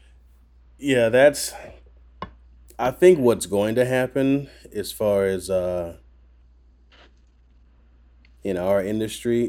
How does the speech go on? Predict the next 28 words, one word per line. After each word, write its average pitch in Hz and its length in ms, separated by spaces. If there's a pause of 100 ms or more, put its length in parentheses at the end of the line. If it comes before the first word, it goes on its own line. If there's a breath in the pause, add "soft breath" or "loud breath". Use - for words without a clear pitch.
it's 117 300
going 110 420
to, 98 280 (840)
I 110 80
don't 113 180
wanna 104 140
say 101 180
force 117 560
a 139 80
lot 135 160
of 135 100
people, 139 380
but 104 340
a 98 80
lot 127 260
of 135 120
folks 120 360
are 98 60
gonna 98 280
have 101 220
to 95 100
make 90 220
a 92 40
decision 87 680 (720)
and 101 160
say, 101 300
"Okay, 98 500
well, 90 440